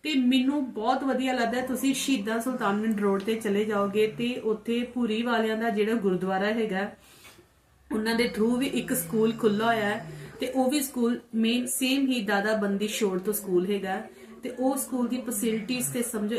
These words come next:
ਇਹ ਸਕੂਲ ਦੀ ਫੈਸਿਲਿਟੀ ਵਿੱਚ ਕੋਈ ਵੀ ਅੰਤਰ ਤੇ ਕੋਈ ਫਰਕ ਨਹੀਂ। ਸੀ ਬੀ ਐਸ ਈ ਬੋਰਡ ਬਹੁਤ ਸਾਰੇ ਸਕੂਲ ਆਪਣੇ ਅੰਮ੍ਰਿਤਸਰ ਦੇ ਵਿੱਚ ਵਿਜ਼ਿਟ ਹੋਣਗੇ ਜਾਂ ਆਈ ਸੀ ਆਈ ਪੈਟਰਨ ਦੇ ਵਿਜ਼ਿਟ ਹੋਣਗੇ, ਪਰ ਮੈਨੂੰ ਲੱਗਦਾ ਹੈ ਕਿ ਸਭ ਤੋਂ ਬੈਸਟ ਸਕੂਲ ਮੈਨੂੰ ਇਹੀ ਲੱਗਾ।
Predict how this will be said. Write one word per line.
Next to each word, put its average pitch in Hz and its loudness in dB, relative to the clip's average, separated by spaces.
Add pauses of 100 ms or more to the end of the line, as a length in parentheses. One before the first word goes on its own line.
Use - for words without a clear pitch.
(120)
ਇਹ 254 0
ਸਕੂਲ 233 -2
ਦੀ 220 -2
ਫੈਸਿਲਿਟੀ 214 -4
ਵਿੱਚ 214 -6 (220)
ਕੋਈ 349 4
ਵੀ 392 4 (160)
ਅੰਤਰ 214 0
ਤੇ 262 -4
ਕੋਈ 262 -2 (140)
ਫਰਕ 190 -4
ਨਹੀਂ। 131 -6 (600)
ਸੀ 240 0
ਬੀ 254 0
ਐਸ - -2
ਈ 294 2
ਬੋਰਡ 220 4
ਬਹੁਤ 202 -2
ਸਾਰੇ 254 -2
ਸਕੂਲ 208 0
ਆਪਣੇ 196 -2 (100)
ਅੰਮ੍ਰਿਤਸਰ 214 0
ਦੇ 208 0
ਵਿੱਚ 220 -2
ਵਿਜ਼ਿਟ 202 0
ਹੋਣਗੇ 185 0 (340)
ਜਾਂ 214 0
ਆਈ 208 0
ਸੀ 233 -2
ਆਈ 233 2
ਪੈਟਰਨ 208 -2
ਦੇ 220 0
ਵਿਜ਼ਿਟ 208 0
ਹੋਣਗੇ, 180 0 (440)
ਪਰ 233 2
ਮੈਨੂੰ 214 0
ਲੱਗਦਾ 214 0
ਹੈ 214 2
ਕਿ 233 -4
ਸਭ - -6
ਤੋਂ 226 0
ਬੈਸਟ 190 -4
ਸਕੂਲ 220 0
ਮੈਨੂੰ 247 -4 (120)
ਇਹੀ 226 0
ਲੱਗਾ। 156 -4